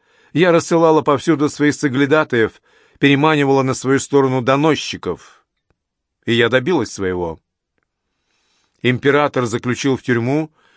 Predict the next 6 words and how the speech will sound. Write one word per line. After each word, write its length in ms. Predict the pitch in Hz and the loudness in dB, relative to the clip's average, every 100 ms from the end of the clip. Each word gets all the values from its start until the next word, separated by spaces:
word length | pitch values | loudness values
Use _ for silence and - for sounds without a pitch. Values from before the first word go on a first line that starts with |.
| _ _ - | _ _ -2
твоего 320 | 127 135 127 | 4 6 6
главного 460 | 117 139 139 131 | 2 0 0 0
врага 460 | 120 117 104 120 120 | 2 2 2 2 0
и 140 | 117 | -2
соперника 920 | 113 113 120 117 113 107 110 107 101 98 _ _ _ _ _ _ | -4 -2 0 -2 -2 -4 -2 0 -2 -6 _ _ _ _ _ _
Агриппу". 840 | - 110 131 - _ 104 87 73 | -6 -2 -2 -2 _ -6 -6 -8